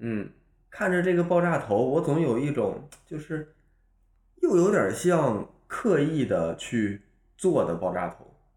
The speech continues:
Speaker 1: 嗯。
Speaker 2: 但是呢，这个规则形状又十分的不规则，好像是不是就长成这样，就没打理？
Speaker 1: 是不是早上没睡醒？
Speaker 2: <laughs> 是不是没打理呀？
Speaker 1: 嗯。
Speaker 2: 看不出来到底咋回事儿。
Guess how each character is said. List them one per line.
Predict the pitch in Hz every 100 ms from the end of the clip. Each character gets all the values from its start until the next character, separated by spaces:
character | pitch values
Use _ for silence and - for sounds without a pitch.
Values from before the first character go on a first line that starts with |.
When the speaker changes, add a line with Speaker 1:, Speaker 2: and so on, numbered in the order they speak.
| _
Speaker 1:
嗯。 | 113 110 104 95 -
Speaker 2:
但 | 190 180
是 | 180 196
呢， | 165 156
这 | 165
个 | 156
规 | 156 170
则 | 156 147
形 | 147 104
状 | 131
又 | 131
十 | 120 - 131
分 | 139 131
的 | 131
不 | - 233 120
规 | 107 101
则， | 98 92 - -
好 | 107 -
像 | 190 180
是 | 220 180
不 | 160
是 |
就 | 170
长 | 170 131 110
成 | 120 143
这 | 151
样， | 147 139
就 |
没 | 139 147
打 | 175
理？ | 180
Speaker 1:
是 |
不 | 165
是 |
早 | 131 135
上 | 165 175
没 | 160
睡 | 220 151
醒？ | 160 175 175 190
Speaker 2:
<laughs> | 139 156 170
是 | 214
不 | 185
是 |
没 | 139 175
打 | 170 101 151
理 | 160 120
呀？ | 85 87
Speaker 1:
嗯。 | 107 87 - - - 185
Speaker 2:
看 | 277 214
不 |
出 | 185 220
来 | 127
到 | 180
底 | 175
咋 | 170 95
回 | 110
事 | 160
儿。 | -